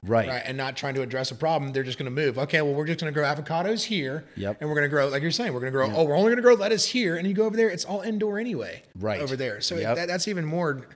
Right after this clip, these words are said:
Speaker 2: hypocritical and, and funny to it all. It's like,
Speaker 1: Yeah.
Speaker 2: so if it's indoor, it can be anywhere.
Speaker 1: Yeah, you put it wherever.
Speaker 2: <laughs> Right.
Speaker 1: Take, take, take the most gnarliest
Speaker 2: Right.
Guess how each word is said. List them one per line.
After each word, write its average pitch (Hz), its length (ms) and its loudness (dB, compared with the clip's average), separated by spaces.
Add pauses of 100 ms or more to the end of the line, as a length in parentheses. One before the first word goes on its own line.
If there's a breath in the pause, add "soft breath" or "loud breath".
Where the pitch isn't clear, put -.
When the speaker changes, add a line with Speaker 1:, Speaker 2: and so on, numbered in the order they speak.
(180)
Speaker 2:
hypocritical 147 600 -4
and, 127 80 -6
and 123 140 -10
funny 139 220 -4
to 127 160 -6
it 127 80 -2
all. 127 200 0
It's 110 120 -6
like, 113 220 -6 (100)
Speaker 1:
Yeah. 113 260 -2 (160)
Speaker 2:
so - 120 -6
if - 160 -8
it's 180 140 0
indoor, 220 320 0
it 208 40 -4
can 185 140 -4
be 196 120 -4
anywhere. 220 340 -6
Speaker 1:
Yeah, 127 240 8
you 90 140 -6
put 127 180 0
it 123 120 4
wherever. 120 400 2
Speaker 2:
<laughs> - 120 -2
Right. - 100 -2
Speaker 1:
Take, 143 200 2
take, 147 240 4
take 143 200 2
the 151 60 -2
most 131 280 -2
gnarliest 139 960 4
Speaker 2:
Right. 320 200 -2